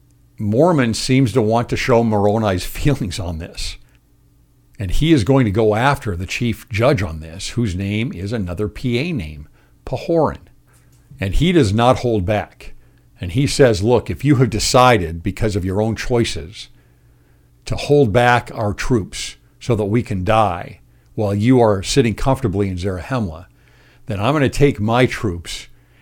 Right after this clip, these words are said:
and come into Zarahemla and battle all of you and slay you." He says, "I don't fear you at all. I fear God." So once Pahoran receives this epistle from Moroni, he responds with his own epistle.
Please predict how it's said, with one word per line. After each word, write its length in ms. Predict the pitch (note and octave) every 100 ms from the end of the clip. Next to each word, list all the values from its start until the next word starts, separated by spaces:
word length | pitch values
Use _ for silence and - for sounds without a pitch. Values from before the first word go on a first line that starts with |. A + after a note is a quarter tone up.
| -
and 180 | G#2 F#2+
come 240 | A#2+ A2+
into 880 | - C#3 C3+ D#3 C3+ C3+ A2 G2+ F#2+ - _ _ _ -
Zarahemla 800 | G#2 B2 G#2+ G#2 C#3+ A2+ D2+ E2
and 340 | - G#2+ F#2 F2
battle 360 | G#2+ A#2+ A2+
all 260 | G2+ G#2 G#2
of 100 | F2
you 160 | E2 F2
and 160 | F#2
slay 380 | - - A2 A2+
you." 300 | D#2+ F2 - _ _ _ _ _ _ _ _ _ _ -
He 80 | G2+
says, 220 | A2+ G2+ -
"I 160 | A#2+
don't 200 | D3 C#3
fear 320 | - - C#3+
you 440 | A#2 A2+ C3 G2 -
at 160 | A2
all. 400 | G#2 G#2 E2+ - _ _ _ -
I 120 | G2
fear 280 | G#2 A2+ G2+
God." 480 | F2 G2 E2+ - - - _ _ - - - _ _ -
So 220 | - B2
once 500 | G#2+ C3+ D#3 - -
Pahoran 500 | - G#2 D3 D#3+ C3
receives 440 | A2 - C3+ B2 F2
this 160 | G#2
epistle 360 | A2+ C3 A#2+ A2
from 200 | A#2 G#2
Moroni, 360 | A2 C3 A#2
he 140 | G2+ C3
responds 720 | C#3 - - C#3 C3 B2 G2+
with 100 | A2
his 160 | A2+ G#2+
own 180 | A#2
epistle. 540 | A2+ - F#2 - -